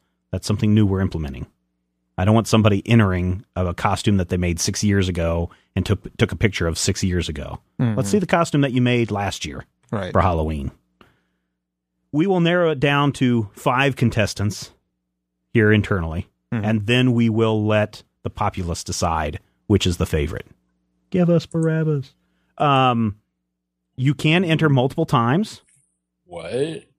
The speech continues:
Speaker 1: You can enter multiple times. So if you have, you wanted to do Mothman or something, uh, Matthew, if you
Speaker 3: Mm-hmm.
Speaker 1: wanted to do that and you wanted to go as, uh, Mighty King, well, you can't go as Mighty King Cobra 'cause that's not a real character.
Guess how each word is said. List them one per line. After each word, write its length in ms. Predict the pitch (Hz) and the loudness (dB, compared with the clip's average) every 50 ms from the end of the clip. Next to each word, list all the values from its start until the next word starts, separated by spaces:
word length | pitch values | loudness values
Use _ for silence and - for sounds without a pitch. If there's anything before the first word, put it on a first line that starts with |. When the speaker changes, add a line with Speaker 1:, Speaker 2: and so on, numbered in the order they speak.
| _ _ _ | _ _ _
Speaker 1:
You 140 | - 117 117 | -4 -4 -4
can 320 | - - - 135 143 165 | -2 0 0 2 2 4
enter 220 | 175 160 139 160 160 | 2 2 2 2 2
multiple 300 | 147 147 156 - - 170 | 2 2 0 0 -4 -8
times. 360 | - - 131 117 117 127 123 | -2 0 0 2 2 0 0
So 100 | - 120 | 0 0
if 120 | 107 - | 0 2
you 120 | 131 131 131 | 2 2 2
have, 460 | 127 127 123 127 123 123 131 127 - - _ _ _ _ _ _ _ | 4 4 4 4 4 4 2 2 0 -6 _ _ _ _ _ _ _
you 100 | - 127 127 | 0 2 2
wanted 180 | 139 139 131 | 4 2 2
to 60 | 120 127 | 2 2
do 180 | 120 135 135 | 2 4 2
Mothman 600 | 123 113 113 127 139 139 - 143 131 131 139 139 | 4 4 4 2 2 2 2 2 2 4 4 4
or 80 | 135 131 | 2 2
something, 520 | - - 139 127 - 143 135 139 143 - - | 2 2 0 2 2 2 2 2 0 -2 -2
uh, 160 | 127 123 123 | -2 0 0
Matthew, 520 | 123 123 127 131 127 - 135 135 139 135 135 _ _ _ _ _ _ _ _ _ _ _ _ _ _ - | 2 2 2 0 0 0 0 0 0 -2 -4 _ _ _ _ _ _ _ _ _ _ _ _ _ _ -8
if 220 | 90 98 104 101 | -6 -4 -2 0
you 60 | 127 | 2
Speaker 3:
Mm-hmm. 20 | 127 | 2
Speaker 1:
wanted 180 | 139 143 139 127 | 4 2 2 2
to 60 | 127 | 2
do 120 | 123 139 131 | 0 2 2
that 320 | 127 123 131 131 139 - | 4 4 4 2 0 0
and 100 | 107 113 117 | 0 0 2
you 60 | 117 | 2
wanted 220 | 120 120 120 110 | 2 0 0 -2
to 40 | 117 | -4
go 400 | 101 113 120 120 120 120 120 120 - | -2 0 2 2 4 2 2 0 -2
as, 500 | - 110 110 113 110 107 110 107 101 - | -2 -2 0 0 0 0 0 -2 -2 -2
uh, 760 | 120 113 107 104 101 101 98 95 95 90 90 87 87 87 69 - 50 - - _ - | -2 0 0 2 0 0 0 -2 -4 -4 -4 -6 -6 -8 -10 -12 -14 -18 -20 _ -16
Mighty 320 | - - 120 120 123 131 | -6 0 2 2 2 2
King, 200 | 131 - - 95 | 0 0 -2 0
well, 160 | 110 107 95 92 | 2 2 2 2
you 60 | 95 | 2
can't 160 | - 123 107 | 0 0 2
go 80 | 101 104 | 2 2
as 100 | 98 98 | 2 4
Mighty 180 | 104 98 92 | 2 0 0
King 160 | 90 - 98 | 0 0 -2
Cobra 260 | 87 - 95 85 82 82 | 0 0 -2 -2 -2 -4
'cause 120 | - 90 | -4 -2
that's 180 | 95 90 - 90 | -2 -2 -2 -2
not 120 | 87 85 | -4 -4
a 40 | 82 | -2
real 160 | 85 82 73 | -2 -4 -4
character. 460 | - - 82 73 76 - - 78 78 | -4 -6 -8 -8 -8 -10 -8 -10 -10